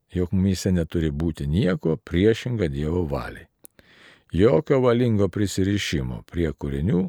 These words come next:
ar savęs pačių. Vos tik atsiranda koks nors tyčinis pritarimas aistrai, na, geismui,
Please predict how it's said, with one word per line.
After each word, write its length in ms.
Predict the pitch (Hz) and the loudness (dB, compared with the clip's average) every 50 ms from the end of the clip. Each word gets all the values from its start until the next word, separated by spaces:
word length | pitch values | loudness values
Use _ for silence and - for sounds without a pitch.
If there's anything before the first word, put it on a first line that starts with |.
| - _ | -6 _
ar 160 | - 80 73 69 | -10 -10 -8 -8
savęs 460 | - 71 67 71 85 90 90 - - _ - | -8 -6 -4 -4 -4 -4 -6 -8 -12 _ -6
pačių. 320 | 80 78 - - 69 60 - _ _ _ _ - - - - - - - - _ _ - | -6 -6 -6 -6 -10 -10 -12 _ _ _ _ -20 -20 -20 -20 -20 -20 -20 -20 _ _ -2
Vos 300 | 104 123 147 143 139 - | 0 2 4 4 2 2
tik 160 | 147 131 - 127 | -2 0 0 0
atsiranda 480 | 117 - - 123 131 120 107 90 82 80 | 0 0 0 2 2 4 2 0 -2 -2
koks 280 | - 90 92 - - 98 | -2 -2 -2 -2 -2 -2
nors 220 | 101 95 90 - - | -2 -2 -2 -2 0
tyčinis 460 | - - - - - 80 71 - - | -2 -2 -2 -2 -6 -6 -8 -8 -6
pritarimas 640 | - 87 85 - - 82 90 113 101 85 76 71 - - | -6 -6 -6 -4 -2 -2 0 0 0 0 -2 -4 -8 -8
aistrai, 560 | - 76 78 76 - - - 117 127 139 127 - _ _ - - | -6 -6 -6 -6 -6 -6 -4 -2 -2 -2 -2 -4 _ _ -16 -10
na, 160 | 73 80 - - - 65 67 | -8 -6 -6 -6 -8 -8 -6
geismui, 540 | 64 71 78 101 110 - - 123 127 123 | -2 0 0 0 0 -2 -2 -4 -4 -4